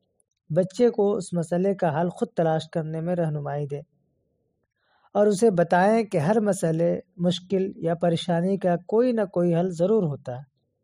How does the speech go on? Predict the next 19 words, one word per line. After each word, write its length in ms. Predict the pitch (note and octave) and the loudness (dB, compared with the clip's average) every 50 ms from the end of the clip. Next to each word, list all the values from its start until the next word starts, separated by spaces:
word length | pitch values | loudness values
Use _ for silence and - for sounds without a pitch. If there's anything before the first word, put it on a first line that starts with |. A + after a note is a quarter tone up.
| _ _ _ _ _ _ _ _ _ _ _ _ - | _ _ _ _ _ _ _ _ _ _ _ _ -2
تمہارے 360 | F3+ E3 E3+ F3 F3+ F#3+ G3 | 2 4 4 6 6 6 6
مسئلے 420 | F#3 F3+ E3 - E3 E3+ F#3 G3 | 4 2 2 2 2 4 4 2
کا 140 | F3+ F3+ D#3 | 2 2 0
بھی 200 | D3 C3+ C3+ C3 | 0 0 -4 -4
ہوگا، 260 | C3 B2 C3 C3+ C3 - - _ _ _ _ - | -4 -6 -8 -10 -12 -14 -14 _ _ _ _ -4
کوشش 420 | - F3 D#3+ - - F3+ - - | -2 -2 -2 -2 -4 -8 -8 -10
کرو۔ 240 | - - D3+ D3 D3+ E3 _ _ _ _ _ _ _ _ _ _ _ _ _ _ _ _ _ - | -10 -10 -10 -10 -10 -16 _ _ _ _ _ _ _ _ _ _ _ _ _ _ _ _ _ 0
یاد 320 | E3+ E3 E3+ G3 G#3 F3+ | 2 4 4 4 4 4
رکھیں، 460 | G3 F3+ E3+ F3+ - - G3+ G#3 A3 | 2 2 0 0 -2 -2 -2 0 0
بچے 640 | G#3 F3 E3 D#3 - - _ _ - - - A3 A3 | 0 -2 -2 -2 -4 -6 _ _ -10 -2 0 0 0
کو 340 | G#3 - - G3 F#3+ G3 F#3+ | 0 -2 -2 0 0 0 0
مشکلوں، 720 | F3+ E3+ E3 - - - F#3+ F3+ F3+ F#3 F#3+ G3 G3 G3 F3+ | 0 0 -2 -4 -4 -4 -2 0 0 2 0 0 0 -2 -4
پریشانیوں 840 | F#3 - E3 D#3 E3 D#3 D#3+ F3 D#3+ D#3+ E3 E3 E3+ F3 F#3 G3 G3 | -6 -6 -4 -4 -4 -2 -2 -2 -2 -2 -2 -2 -2 -2 -2 -2 -2
اور 220 | - - E3+ E3+ | -2 -4 -4 -4
مسائل 500 | E3 D#3+ E3 D#3 - F3+ E3 E3+ F#3 F#3+ | -4 -4 -4 -4 -2 0 0 2 0 0
سے 180 | F3+ - F#3+ E3+ | 0 0 -2 -2
دور 240 | C#3 C#3+ F3 F#3 F3 E3 | -2 -2 -4 -4 -2 -2
نہ 100 | F3 F#3+ | -2 0
رکھیں، 420 | G3+ F#3+ D3+ - - - D3 C#3 | 0 0 -2 -4 -6 -12 -12 -12